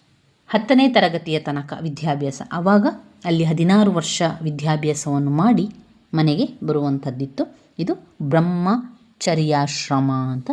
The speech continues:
ನಾವು ಇದನ್ನು ವಿವರಿಸಬೇಕಾಗ್ತದೆ. ಇಲ್ಲಿ ಐದು ಅಂಕಕ್ಕೆ ಅದು ಬಂದಿದೆ, ಐದು ಅಂಕಕ್ಕೆ ಬಂದಿರುವಂಥದ್ದು. ಅದರಿಂದ ನಾನೀಗ ಅದನ್ನು ನಿಮಗೆ ತಿಳಿಸಿರುವಂಥದ್ದು.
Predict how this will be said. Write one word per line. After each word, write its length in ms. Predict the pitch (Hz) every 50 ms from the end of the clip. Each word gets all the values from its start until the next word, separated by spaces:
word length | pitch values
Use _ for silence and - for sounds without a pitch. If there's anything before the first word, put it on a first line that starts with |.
| 285 - 165
ನಾವು 160 | 135 131 135
ಇದನ್ನು 280 | 135 131 135 139 208
ವಿವರಿಸಬೇಕಾಗ್ತದೆ. 1400 | 240 208 151 139 135 127 131 131 131 - - - 120 127 - 127 131 131 - - 120 117 - - - - - - - _ _ - - - _ _ _ 165
ಇಲ್ಲಿ 160 | 180 254 349 277 -
ಐದು 280 | 151 147 135 143 147
ಅಂಕಕ್ಕೆ 640 | 135 139 139 - 135 - - 285 359 - - - _ _ _ _ - 131
ಅದು 120 | 127 143 135 139
ಬಂದಿದೆ, 440 | 139 135 135 131 123 120 117 - - - - - - - - - - - 147 160
ಐದು 160 | 156 151 143 139
ಅಂಕಕ್ಕೆ 320 | 143 139 143 135 - 135
ಬಂದಿರುವಂಥದ್ದು. 840 | 127 139 135 131 139 127 131 135 135 135 135 - 139 127 147 269 - - - 156
ಅದರಿಂದ 340 | 139 135 135 135 131 160 196 214
ನಾನೀಗ 260 | 165 135 139 139 160 269 247 - - - - - - - -
ಅದನ್ನು 200 | 135 135 131 135 135
ನಿಮಗೆ 180 | 131 139 160 202
ತಿಳಿಸಿರುವಂಥದ್ದು. 880 | - 330 311 233 - - - 151 135 135 123 131 135 - 131 117 -